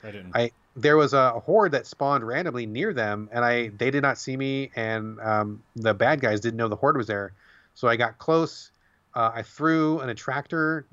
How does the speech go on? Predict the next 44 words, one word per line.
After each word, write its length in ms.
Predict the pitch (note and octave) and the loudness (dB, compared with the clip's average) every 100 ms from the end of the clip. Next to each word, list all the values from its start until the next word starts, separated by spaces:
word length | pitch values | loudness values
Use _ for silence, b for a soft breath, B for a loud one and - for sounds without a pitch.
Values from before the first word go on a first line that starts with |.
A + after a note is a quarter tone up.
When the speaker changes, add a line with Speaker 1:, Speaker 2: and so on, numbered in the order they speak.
| C3 | -6
Speaker 2:
device, 420 | D3 D#3 F3 - | 2 2 2 -4
kinda 160 | - C3+ | -4 -2
like 120 | B2+ | -2
a 40 | |
little 320 | B2 A#2 G#2+ G#2+ | -2 -2 -2 0
alarm 280 | A#2 A#2+ A#2+ | 2 2 2
clock 220 | A#2+ A2 | 0 0
that 60 | |
makes 160 | A2+ G#2+ | -6 -8
a 20 | |
bunch 160 | G#2+ G2 | -10 -6
of 40 | |
noise. 260 | A2 A#2 G#2+ | -2 0 -2
I 60 | F#2+ | -4
threw 260 | - D3 | -2 2
it 60 | C#3+ | 4
over 180 | C3+ C3 | 2 0
to 60 | |
where 100 | A#2 A2 | -2 -2
the 60 | |
bad 200 | A2 A#2+ | -4 -4
guys 200 | B2 B2 | -4 -4
were. 260 | B2 B2+ C3 b b b b | 0 0 0 b b b b
The 140 | - A#2+ | -2 0
zombies 460 | G#2 C3+ D3 D3+ C3 | 2 4 2 0 0
that 100 | B2+ | 0
were 60 | B2 | -2
in 40 | |
the 60 | A2 | -4
horde 360 | C#3+ C#3 C#3 | -2 2 2
heard 340 | - - D3+ E3+ | 0 2 2 4
it 140 | F3+ - | -2 -6
and 120 | C#3 | -8
started 280 | - C#3+ A2+ | -4 -4 -4
rushing 500 | G2 B2 - D3+ D3 | -6 -6 -6 -8 -8
the 80 | - | -8
camp 300 | C3 C3+ C3+ | -6 -4 -2
that 100 | A#2 | 0
I 60 | |
was 100 | A2 | -2
supposed 220 | - A#2+ A2+ | 0 -2 -4
to 40 | |
clear 220 | - A#2+ | -4 0
out. 260 | A#2+ D3 | 4 2